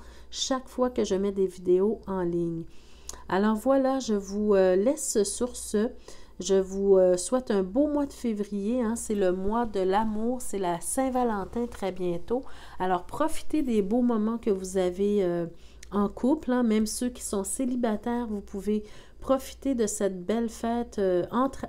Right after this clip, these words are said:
entre amis, hein. C'est la fête de l'amour en général. Donc, ne vous privez pas, mes chers amis. Alors, on se retrouve le mois prochain pour d'autres énergies sentimentales.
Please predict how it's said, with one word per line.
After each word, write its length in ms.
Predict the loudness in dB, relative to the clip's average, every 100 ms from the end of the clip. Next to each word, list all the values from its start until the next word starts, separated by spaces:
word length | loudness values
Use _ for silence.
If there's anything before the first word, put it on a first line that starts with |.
| -2
entre 340 | 0 0 0
amis, 320 | 0 0 0
hein. 100 | -2
C'est 160 | -2 -2
la 160 | -2 -2
fête 300 | -4 -6 -2
de 80 |
l'amour 560 | -2 -2 -4 -2 -4 -4 -6
en 160 | -4
général. 800 | -4 -2 0 0 -2 -2 -2 -4 -6 -8 -8 -8
Donc, 280 | 0 2 2
ne 180 | 2 4
vous 180 | 4 0
privez 480 | 0 4 4 4 2
pas, 180 | 0
mes 160 | 0 0
chers 380 | 0 0 0 0
amis. 300 | 0 0 -4 -6 -4 0 0 2
Alors, 240 | 0 2
on 100 | 0
se 160 | 0 0
retrouve 540 | 0 0 2 0 2
le 80 | 2
mois 220 | 2 2
prochain 480 | 0 -2 -2 -2 -4
pour 240 | -2 -2
d'autres 520 | 0 0 0 -2 -2 0
énergies 440 | 2 2 0 -6
sentimentales. 920 | -4 -4 -4 -6 -4 -4 -6 -4 -4